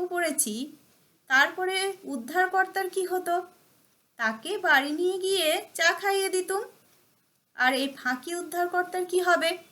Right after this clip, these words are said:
"তার তো আর কিছুতেই দরকার নেই, সে তো আলাপ করবার প্রথম কথাটা চেয়েছিল, পেয়েছে দ্বিতীয়, তিতি-, তৃতীয়, চতুর্থ, পঞ্চম কথা।" "গণিতের সংখ্যাগুলো হঠাৎ ফুরোবে না তো?"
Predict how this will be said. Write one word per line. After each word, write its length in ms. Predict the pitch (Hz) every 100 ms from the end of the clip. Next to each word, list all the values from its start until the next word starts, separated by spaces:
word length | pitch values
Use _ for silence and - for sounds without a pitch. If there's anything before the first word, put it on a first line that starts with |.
| _ _ _ _ _ _ _ 247
"তার 220 | 247 285 -
তো 80 | 370
আর 140 | 381
কিছুতেই 520 | 370 349 392 381 392
দরকার 440 | 370 311 285 277 247
নেই, 280 | 233 214 254 302
সে 220 | - - 247
তো 160 | 254 349 -
আলাপ 340 | - 226 254 285
করবার 360 | - 330 330 339
প্রথম 480 | 339 262 - 349 359 349
কথাটা 460 | 285 285 330 311
চেয়েছিল, 520 | 285 240 220 - 226 196 247 - _ _ _ _
পেয়েছে 500 | 247 247 262 294 370
দ্বিতীয়, 460 | 370 302 294 311 339 349
তিতি-, 440 | 320 294 330 320 - _
তৃতীয়, 380 | 302 302 320 339 339
চতুর্থ, 540 | 339 277 269 320 320 - 415 415
পঞ্চম 460 | 302 294 302 262
কথা।" 440 | 240 202 214 202 269 - _ _ _ _ _ _ _ _ _ 226
"গণিতের 440 | 269 320 359 403
সংখ্যাগুলো 720 | 381 330 320 359 381 392 381 285 370 - _
হঠাৎ 340 | 262 262 330 349
ফুরোবে 380 | - 277 269 269
না 120 | 359 427
তো?" 120 | 349